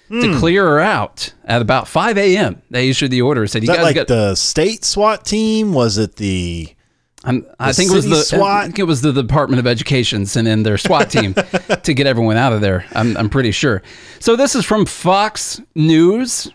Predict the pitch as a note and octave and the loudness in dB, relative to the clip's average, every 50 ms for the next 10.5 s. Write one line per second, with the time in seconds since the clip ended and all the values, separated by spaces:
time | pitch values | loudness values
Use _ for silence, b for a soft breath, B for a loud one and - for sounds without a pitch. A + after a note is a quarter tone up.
0 | _ _ _ - C3 B2+ B2+ C3+ E3+ A3 G#3+ - _ _ _ _ - C#3 C#3 C#3+ | _ _ _ -6 -4 -2 0 0 -2 -2 -6 -10 _ _ _ _ -12 -10 -8 -8
1 | - - - E3 D3 - - D#3 F#3+ F#3 - - G3 F#3 E3 D#3+ D#3+ F3 F#3+ F#3+ | -6 -6 -6 -6 -4 -2 -2 -2 -2 -2 -2 -2 -2 0 0 2 2 2 2 0
2 | G3 - - C#3+ C3+ - E3+ D#3 F3 G3 A3+ G#3+ D3 - - C#3+ B2+ D3+ E3 E3+ | -2 -2 -2 -4 -2 -2 0 0 0 0 0 -2 -2 -2 -2 -2 0 0 0 0
3 | C#3 C#3 C#3+ C#3+ D#3 E3 G#3 C4 B3+ - B B B B B B B - - G3+ | 0 0 0 2 2 2 2 0 -2 -6 B B B B B B B 0 2 2
4 | A#3+ C4 C4+ B3+ - - A3+ B3+ A#3+ G3 - F3+ D3+ F#3 A#3+ A3+ - G#3+ G#3 F3+ | 4 4 4 2 2 2 2 2 2 0 0 0 0 0 -2 0 0 0 0 2
5 | F3+ D3 - - - A#3+ B3 F#3 - - - - B3 C#4 A#3+ - - C#3+ A#2+ G2 | 2 2 2 2 0 0 0 -2 -4 -6 -4 0 0 0 0 0 -2 -2 -4 -4
6 | - - F3+ E3+ E3 - C#3+ A#2 A#2 G#2 F#2+ F#2 - G#2 G2+ A2 - - - F3 | -2 -2 0 0 0 2 2 2 2 0 0 -2 -4 -4 -4 -6 -6 -2 0 2
7 | F#3+ G3 F#3+ F3+ F3 E3+ E3+ - D3+ - F#3+ G3 F#3 - F#3+ D#3+ D3+ - F3 D#3+ | 2 2 2 2 2 0 0 -2 -2 0 0 0 0 0 0 0 0 0 0 2
8 | E3 E3 D#3+ D#3 D#3+ E3 F3 F3 E3+ E3+ D3+ F3 E3+ - - F3+ F#3+ - F3 E3+ | 2 2 2 2 2 2 2 2 2 0 0 -2 -4 -4 -4 -4 -4 -2 -2 0
9 | E3 C#3+ B2+ D3+ E3+ F3 E3+ - - F3 F#3 F3 D#3 D#3+ E3 E3 E3 D3+ - - | 2 2 2 2 2 2 2 2 2 2 2 2 2 2 2 2 0 0 0 0
10 | F#3+ F3+ - - A#2+ F#2+ - - - b | 0 0 0 0 -2 -2 -4 -8 -12 b